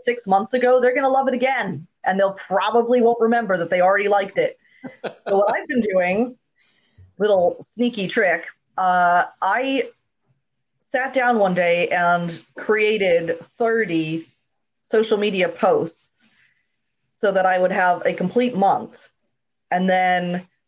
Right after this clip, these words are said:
Speaker 1: scheduled them out. And now every month I tweak what I need to and repost. So I make slight changes, but it's the same 'cause I decided this is the,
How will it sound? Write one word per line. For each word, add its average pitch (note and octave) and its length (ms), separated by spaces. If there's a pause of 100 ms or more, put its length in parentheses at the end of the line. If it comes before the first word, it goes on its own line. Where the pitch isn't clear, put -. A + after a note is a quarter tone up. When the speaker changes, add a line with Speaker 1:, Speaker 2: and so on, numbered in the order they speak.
(100)
Speaker 1:
scheduled A#3 500
them G3+ 160
out. D#3 440
And F3+ 180
now G3 320
every G3+ 340
month F#3+ 520
I E3+ 280
tweak B3 420
what B3 140
I G#3 100
need A3+ 260
to E4 360
and F3+ 180
repost. - 680 (800)
So F3+ 80
I F#3 80
make F#3 240
slight A3 400
changes, F#3 760
but E3 240
it's - 480
the G3 100
same E3+ 600 (580)
'cause F3+ 140
I F3 80
decided F3 580
this F3 200
is F3 160
the, E3+ 340